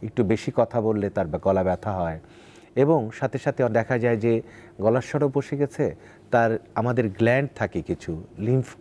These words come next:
গ্ল্যান্ড বলে, লসিকা গ্রন্থি, এগুলোর সাথে ফুলে গেছে, হ্যাঁ, আহ, এবং এই ক্ষেত্রে তখন তাকে অবশ্যই চিকিৎসকের পরামর্শ, আমরা ফাইবার অপটিক ল্যারিঙ্গোস্কোপি করি, তখন আমরা বুঝতে পারি যে, আহ, whether এটা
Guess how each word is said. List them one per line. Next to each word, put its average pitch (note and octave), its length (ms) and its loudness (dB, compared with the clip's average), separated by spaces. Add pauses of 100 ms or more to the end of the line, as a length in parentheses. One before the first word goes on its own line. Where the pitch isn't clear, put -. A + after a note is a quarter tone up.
গ্ল্যান্ড G#2 360 2
বলে, D#2 280 -6 (300)
লসিকা A#2 400 2
গ্রন্থি, E2 400 -6 (340)
এগুলোর D3+ 280 2
সাথে G#2+ 260 -6
ফুলে F#2+ 300 -4
গেছে, D#2+ 360 -8 (500)
হ্যাঁ, D3+ 240 0
আহ, - 800 -2
এবং G2 300 0 (220)
এই F3 180 4
ক্ষেত্রে - 420 -2
তখন F#2+ 340 -4
তাকে E2 260 -4
অবশ্যই A#2 500 -2
চিকিৎসকের F2+ 560 -6
পরামর্শ, E2+ 520 -8 (420)
আমরা F#2 200 0
ফাইবার F#2+ 340 2
অপটিক F2+ 300 -4
ল্যারিঙ্গোস্কোপি E2+ 640 -6
করি, D#2 380 -10
তখন A2+ 240 -2
আমরা A2+ 200 2
বুঝতে F#2 280 -8
পারি E2 280 -4
যে, D#2+ 140 -8 (420)
আহ, F2 300 0
whether G2 280 4
এটা F2 340 2